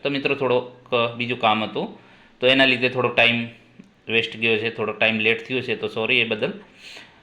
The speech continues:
તો આ વીડિયોમાં વાત કરીશું એનાલિસિસ તો ઘણું કર્યું જી એસ આર ટી સી હેલ્પરનું, પણ મેરિટ તો નીચું જ રહેશે, ત્રણસો સાઠ ડિગ્રી એનાલિસિસ કરી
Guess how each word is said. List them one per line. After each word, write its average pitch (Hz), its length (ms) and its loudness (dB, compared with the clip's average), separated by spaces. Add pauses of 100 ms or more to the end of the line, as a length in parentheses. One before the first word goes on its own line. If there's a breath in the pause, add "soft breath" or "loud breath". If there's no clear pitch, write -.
(140)
તો 139 380 4
આ 143 100 8
વીડિયોમાં 175 420 4
વાત 170 200 4
કરીશું 165 440 2
એનાલિસિસ 151 680 2
તો 139 80 0
ઘણું 131 260 2
કર્યું 151 200 0
જી 135 100 0
એસ 139 200 2
આર 123 100 2
ટી 120 140 -8
સી 120 160 0
હેલ્પરનું, 131 420 0
પણ 117 100 0
મેરિટ 117 480 0
તો 135 140 2
નીચું 139 360 -2
જ 117 40 -6
રહેશે, 110 320 2
ત્રણસો 127 380 -2
સાઠ 120 240 -2
ડિગ્રી 117 260 0
એનાલિસિસ 113 600 -2
કરી 120 280 -2